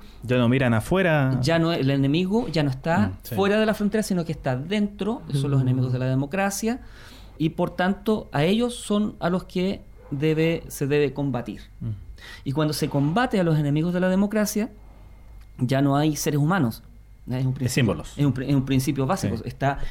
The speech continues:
Speaker 2: el terrorista, está el upeliento,
Speaker 1: Mm.
Speaker 2: pero además se descalifica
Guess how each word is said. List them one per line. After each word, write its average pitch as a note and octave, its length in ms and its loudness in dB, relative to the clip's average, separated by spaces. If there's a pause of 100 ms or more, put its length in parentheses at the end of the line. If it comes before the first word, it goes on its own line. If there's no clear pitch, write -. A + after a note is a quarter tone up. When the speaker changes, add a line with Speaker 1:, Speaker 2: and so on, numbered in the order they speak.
Speaker 2:
el A#2+ 120 -4
terrorista, C3 640 -2
está C3+ 160 -4
el B2 40 0
upeliento, A#2+ 580 0
Speaker 1:
Mm. C3 80 -4
Speaker 2:
pero C#3+ 180 0
además D3+ 220 2
se E3 120 0
descalifica D3+ 640 -2